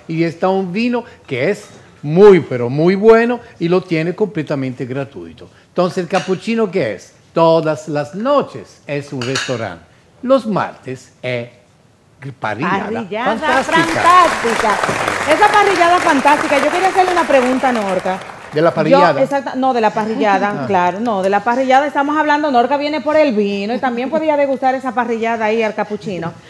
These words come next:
Speaker 2: Pero yo estoy probando este vino. Eh, sabemos que, eh, la explicación que ya nos has dado,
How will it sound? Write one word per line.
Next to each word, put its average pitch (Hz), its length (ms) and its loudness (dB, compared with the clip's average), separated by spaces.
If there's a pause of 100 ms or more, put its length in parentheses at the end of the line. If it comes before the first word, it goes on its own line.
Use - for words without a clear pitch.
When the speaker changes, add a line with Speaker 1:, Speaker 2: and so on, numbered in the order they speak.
(240)
Speaker 2:
Pero 302 140 -2
yo 330 80 -2
estoy 392 160 -4
probando 294 460 0
este 254 280 -2
vino. 196 400 -4 (140)
Eh, 220 200 -4
sabemos 285 380 -2
que, 320 260 -4
eh, 240 320 -2
la 240 100 -2
explicación 254 520 -6
que 285 100 0
ya 285 120 -2
nos 294 120 -2
has 277 40 -6
dado, 196 420 0